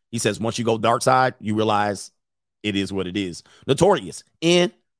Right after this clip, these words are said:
I G. Coach, he says, "Coach, and this is a co-sponsorship. We'll give it to you."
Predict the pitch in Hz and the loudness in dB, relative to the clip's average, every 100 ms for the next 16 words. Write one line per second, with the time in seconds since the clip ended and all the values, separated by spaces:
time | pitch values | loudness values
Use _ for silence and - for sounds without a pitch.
0 | _ 151 151 143 - _ _ 95 120 175 | _ 2 2 0 -6 _ _ -4 2 2
1 | - _ _ _ _ _ _ _ _ _ | 2 _ _ _ _ _ _ _ _ _
2 | _ - 185 185 - 180 190 160 143 - | _ 2 4 4 -2 -4 -2 0 0 2
3 | 170 311 208 127 147 - 131 123 156 147 | 2 4 0 -4 -2 -4 -6 0 0 0
4 | - 165 160 127 - 98 101 117 135 156 | 2 2 2 -4 -2 -2 0 0 0 -2
5 | 117 113 | 0 -2